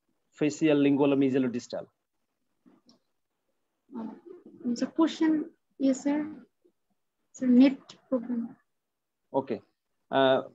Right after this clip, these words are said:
Speaker 1: how,
Speaker 2: Question.
Speaker 1: uh, what surface, what surface you can place your pedal probe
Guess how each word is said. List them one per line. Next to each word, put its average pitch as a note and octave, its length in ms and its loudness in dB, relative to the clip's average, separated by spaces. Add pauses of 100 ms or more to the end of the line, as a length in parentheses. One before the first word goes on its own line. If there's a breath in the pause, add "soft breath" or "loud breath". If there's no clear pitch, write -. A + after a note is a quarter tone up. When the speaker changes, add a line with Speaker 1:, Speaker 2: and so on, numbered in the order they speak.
(560)
Speaker 1:
how, - 220 2
Speaker 2:
Question. D#3 180 2
Speaker 1:
uh, D3 120 2 (300)
what F#3 240 -2
surface, D#3+ 400 -2
what E3+ 240 4
surface F#3 680 0 (460)
you D3+ 100 -2
can E3 200 -6
place F#3 400 4
your D3+ 300 2 (260)
pedal D3+ 280 0
probe F3+ 360 2